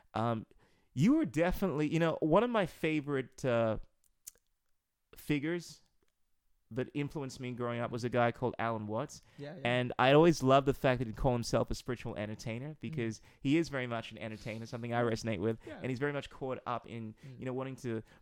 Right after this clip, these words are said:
Speaker 2: bring about an efflorescence of consciousness
Speaker 1: Mm.
Speaker 2: and, um, really impact people,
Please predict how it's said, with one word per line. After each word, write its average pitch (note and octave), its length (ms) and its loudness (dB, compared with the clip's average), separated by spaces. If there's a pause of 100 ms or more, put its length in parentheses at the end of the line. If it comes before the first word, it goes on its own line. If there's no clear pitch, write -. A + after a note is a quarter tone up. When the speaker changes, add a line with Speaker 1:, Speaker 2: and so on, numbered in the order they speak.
Speaker 2:
bring C3+ 160 -2
about A#2 220 -4
an G#2+ 80 -14
efflorescence A2+ 560 -10
of - 60 -16
consciousness A#2+ 640 -8
Speaker 1:
Mm. G#2 80 -4
Speaker 2:
and, G2+ 140 -6 (360)
um, G#2 220 -4
really A2+ 360 -2
impact B2+ 380 -4
people, A2+ 420 -12